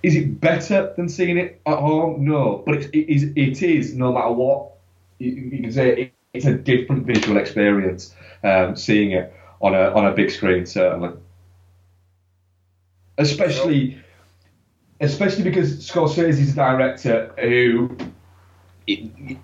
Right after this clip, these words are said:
Speaker 1: started making films before, before home media existed. You know, before, when the only way to watch a film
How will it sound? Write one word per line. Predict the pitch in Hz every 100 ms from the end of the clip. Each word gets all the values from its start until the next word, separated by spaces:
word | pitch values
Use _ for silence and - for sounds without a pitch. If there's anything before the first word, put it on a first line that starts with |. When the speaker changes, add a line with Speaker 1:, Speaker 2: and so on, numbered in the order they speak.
| - - - - - -
Speaker 1:
started | - 165 180
making | 175 151 156 139
films | 147 143 127 -
before, | 123 - 131 127 123 117 117 - _ _ _ _ _ _ _ -
before | - 143 143 147
home | 135 120
media | 120 127 120 113
existed. | 101 90 92 82 - - - _ _ _ _ _ _ _ -
You | 117
know, | 110 101 92 - - - _ -
before, | 127 - 127 127 127 117 113 -
when | 120 127 127 123 - _ -
the | 117 127
only | 131 147
way | 143 127
to | -
watch | 110 -
a |
film | - 113 98 87